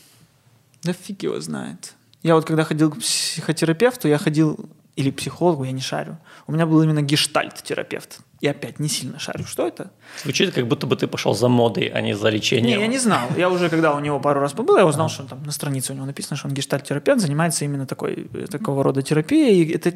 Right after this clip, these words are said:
Speaker 1: что-то вроде, что в любой проблеме, в гештальт-терапии, из любой маленькой проблемы выискивают что-то более общее, что-то из детства, грубо говоря.
Speaker 2: Ну, да.
Speaker 1: И,
Speaker 2: Я
Speaker 1: ну,
Speaker 2: понял.
Speaker 1: и вот у меня выискивали,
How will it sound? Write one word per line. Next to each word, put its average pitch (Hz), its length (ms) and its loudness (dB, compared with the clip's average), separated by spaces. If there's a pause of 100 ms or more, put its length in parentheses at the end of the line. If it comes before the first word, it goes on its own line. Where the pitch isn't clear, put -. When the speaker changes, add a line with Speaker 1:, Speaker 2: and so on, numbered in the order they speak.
Speaker 1:
что-то 190 380 2
вроде, 160 760 4
что 143 480 2 (680)
в 160 180 -2
любой 170 560 4
проблеме, 185 480 2
в 147 60 -2
гештальт-терапии, 151 800 0
из 151 220 -2
любой 151 260 4
маленькой 143 380 0
проблемы 208 400 0
выискивают 147 800 -2 (140)
что-то 165 320 0
более 147 300 4
общее, 190 380 4
что-то 160 300 2
из 147 280 -2
детства, - 460 -2
грубо - 240 -8
говоря. - 360 -8 (840)
Speaker 2:
Ну, 147 360 4
да. 113 140 -6 (260)
Speaker 1:
И, 247 80 -4
Speaker 2:
Я 285 60 0
Speaker 1:
ну, 330 120 2
Speaker 2:
понял. - 160 -4 (240)
Speaker 1:
и 240 100 2
вот 247 160 2
у 247 40 4
меня 247 220 6
выискивали, 254 580 4